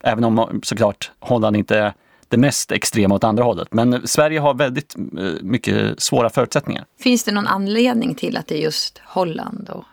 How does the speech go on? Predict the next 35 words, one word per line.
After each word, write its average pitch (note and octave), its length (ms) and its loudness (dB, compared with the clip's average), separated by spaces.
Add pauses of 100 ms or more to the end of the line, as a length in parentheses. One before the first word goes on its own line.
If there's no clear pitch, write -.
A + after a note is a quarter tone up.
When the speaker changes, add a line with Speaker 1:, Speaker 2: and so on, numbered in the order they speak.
Speaker 2:
inte - 500 -8 (440)
något E3+ 340 -2
annat F3+ 320 -2 (140)
Speaker 1:
Ja, E3+ 180 0
men F#3 120 2
det, E3 60 2
Speaker 2:
europeiskt D#3+ 260 2
Speaker 1:
det D3+ 60 4
Speaker 2:
land? E3+ 120 6
Speaker 1:
görs F3 400 4
Speaker 2:
Eller F3+ 140 0
är - 80 -6
de F3 340 -6
bara F3 240 2
väldigt E3 260 -2
intresserade? F3 680 -2 (160)
Speaker 1:
De F3 180 2
fick - 160 2
ganska E3+ 200 2
mycket E3+ 180 2
uppmärksamhet, D3+ 640 0
eh, A#2+ 60 2 (180)
när A2+ 220 2
de A2 140 0
tre A#2 160 0
D-printade G2 340 0
ett - 100 -4
hus. D#2+ 200 -4
U C3 220 4
S - 140 0
A C3+ 80 4
gör A#2 160 2
också, - 340 -2
och E2 280 0
så, F2+ 240 0